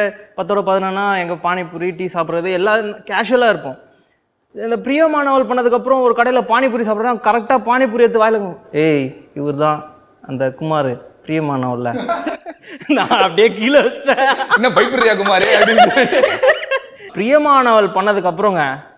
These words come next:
Speaker 1: அந்த ஃபேன் மூமெண்ட்லாம் வேற லெவல்ல நான் ஃபீல் பண்ணேன். ரொம்ப சந்தோஷமா இருந்துச்சு. புதுசா இருந்துச்சு. நம்ம என்னதான் ஒர்க் பண்ணியிருந்தாலும் ஒரு ரெகக்னிஷன் கிடைக்கும் போது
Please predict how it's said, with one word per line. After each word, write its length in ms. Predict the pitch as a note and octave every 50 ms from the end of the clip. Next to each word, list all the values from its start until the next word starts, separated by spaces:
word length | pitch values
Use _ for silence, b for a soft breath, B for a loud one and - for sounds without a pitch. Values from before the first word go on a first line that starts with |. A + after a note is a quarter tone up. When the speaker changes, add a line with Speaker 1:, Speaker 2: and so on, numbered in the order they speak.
| _ _ _ _ _
Speaker 1:
அந்த 340 | - D3 D#3 D#3 D3+ D3 C#3+ -
ஃபேன் 200 | F#3+ A#3 B3+ B3+
மூமெண்ட்லாம் 220 | A#3 G#3+ G3 F#3 F3
வேற 480 | F#3+ G#3+ G#3 E3+ D#3 D#3+ E3+ F#3 F#3+
லெவல்ல 320 | F3+ E3+ E3+ F3+ G3+ G3+ G3
நான் 180 | F#3 D#3+ C#3+ -
ஃபீல் 180 | D#3+ D#3 D3+
பண்ணேன். 200 | - C3+ C3 B2 - -
ரொம்ப 300 | C#3+ D3+ F3 G#3 A3+ A3
சந்தோஷமா 500 | G#3+ E3+ E3 F3+ F#3+ E3+ F3+ F3 E3+ D#3+
இருந்துச்சு. 380 | C#3+ C3 B2 - - F3 C4 E4+ G#4 - B B B B B B B _ _ _
புதுசா 460 | - C3 - - A3+ B3+ D#4+ D4 D#4+ D#4+ D#4
இருந்துச்சு. 340 | C4 B3+ A#3 E3 F#3+ E3 D3
நம்ம 220 | D3+ D#3+ E3+ F3
என்னதான் 460 | F3+ F#3 A3+ C4 C4+ D4 D4+ C#4 B3+ C4
ஒர்க் 120 | B3+ B3+
பண்ணியிருந்தாலும் 400 | C4 C4 B3+ A#3 A#3+ A#3 B3 B3+
ஒரு 180 | A#3+ A3+ G3 F#3+
ரெகக்னிஷன் 480 | F#3+ C4 C4+ C#4 C4 G#3+ A#3 A#3+ G#3+
கிடைக்கும் 340 | G3 G3+ F#3+ G3+ F#3+ G#3 F#3+
போது 460 | F3 G#3+ G3+ G3 F3 E3 G3+ A3 -